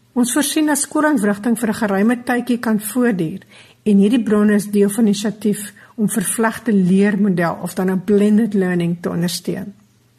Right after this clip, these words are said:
Luisteraars sal kwartaal twee lesse op die Back to School bladsy vind.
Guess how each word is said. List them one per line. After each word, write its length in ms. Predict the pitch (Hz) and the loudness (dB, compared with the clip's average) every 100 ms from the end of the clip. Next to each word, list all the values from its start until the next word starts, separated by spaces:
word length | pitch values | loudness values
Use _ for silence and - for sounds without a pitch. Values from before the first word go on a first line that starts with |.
| - | -2
Luisteraars 640 | 220 220 302 277 294 - - | -2 0 0 0 0 -4 -14
sal 240 | - - 214 | -6 -4 -2
kwartaal 560 | 220 - - 226 233 | -4 -4 -2 -2 -2
twee 260 | - 302 302 | -6 -2 0
lesse 260 | 240 202 | 0 0
op 100 | 240 | -2
die 100 | 208 | -4
Back 300 | 175 185 190 | -2 -2 -4
to 80 | - | -4
School 360 | 202 - 240 233 | -6 -4 -2 -2
bladsy 440 | 214 185 180 196 | -2 -4 -4 -6
vind. 380 | 196 202 170 - | -4 -6 -6 -8